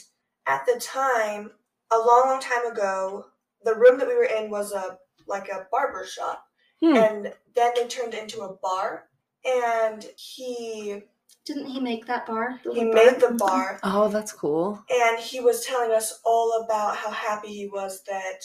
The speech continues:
Speaker 1: his wife let him turn her room into his room.
Speaker 2: Aw.
Speaker 1: And he was showing us all of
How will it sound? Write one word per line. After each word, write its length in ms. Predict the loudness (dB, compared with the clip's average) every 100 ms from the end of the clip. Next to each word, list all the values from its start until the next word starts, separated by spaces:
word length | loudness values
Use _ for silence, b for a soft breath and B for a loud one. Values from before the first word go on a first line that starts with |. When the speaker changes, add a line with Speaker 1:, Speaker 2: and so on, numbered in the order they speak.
| -20 _ _ _
Speaker 1:
his 240 | -4 -4 -4
wife 400 | -2 0 0 -4
let 200 | -4 -4
him 300 | -6 -12 -18 -16
turn 340 | -6 -4 -4 -8 0
her 300 | 4 4 2
room 400 | -2 -2 -6 -14 -16
into 440 | -14 -12 -12 -12 -14 -8
his 240 | -8 -8 -10
room. 240 | -10 -10 -2
Speaker 2:
Aw. 500 | 4 6 6 4 2
Speaker 1:
And 420 | 2 4 4 2 -4
he 360 | -12 -12 -8
was 280 | -2 -2 -2
showing 480 | -4 0 0 0 -4
us 500 | -4 -4 -6 -10 -4
all 220 | 0 2
of 120 | 0